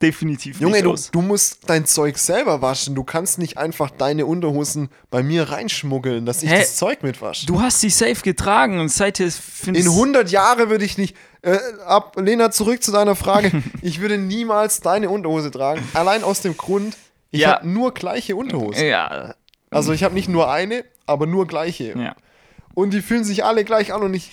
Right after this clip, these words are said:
Speaker 2: ich wüsste das
Speaker 1: Ja,
Speaker 2: sofort, wenn sich
Speaker 1: genau.
Speaker 2: da eine Fremde reingeschmuggelt hätte.
Speaker 1: Nee, Digga. Das kann einfach nicht sein. Wie ist die in deiner Wäsche?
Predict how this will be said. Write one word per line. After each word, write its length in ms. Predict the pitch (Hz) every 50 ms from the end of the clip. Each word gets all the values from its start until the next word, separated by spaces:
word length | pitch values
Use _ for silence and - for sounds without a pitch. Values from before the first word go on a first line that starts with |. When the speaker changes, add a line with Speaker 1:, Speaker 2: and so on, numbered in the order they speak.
| - - -
Speaker 2:
ich 240 | 160 - - -
wüsste 320 | 147 214 247 240 - 220 202
das 160 | 180 185 220
Speaker 1:
Ja, 140 | 202 151 -
Speaker 2:
sofort, 420 | - - - 180 202 214 - - - -
wenn 180 | 156 160 160
sich 160 | 147 147 139 -
Speaker 1:
genau. 100 | 160 151
Speaker 2:
da 40 | 160
eine 140 | 165 156 139
Fremde 540 | - - - - - 156 165 170 151 139 127
reingeschmuggelt 720 | 131 139 143 117 110 110 - - 117 113 110 110 107 104
hätte. 300 | 113 101 101 92 95 123 - _ _ _ _ _ _ _ _ _ _ _ - - _ -
Speaker 1:
Nee, 200 | - - - -
Digga. 280 | 82 - - - - - - _ _ _ -
Das 120 | - -
kann 140 | - - 131
einfach 180 | 127 123 113 117
nicht 140 | 120 113 -
sein. 280 | - 123 120 - 127 - _ _ _ _
Wie 100 | - 131
ist 180 | 139 123 - -
die 60 | 139
in 80 | 131 120
deiner 320 | 131 127 127 127 123 123
Wäsche? 340 | 127 127 117 - - - 120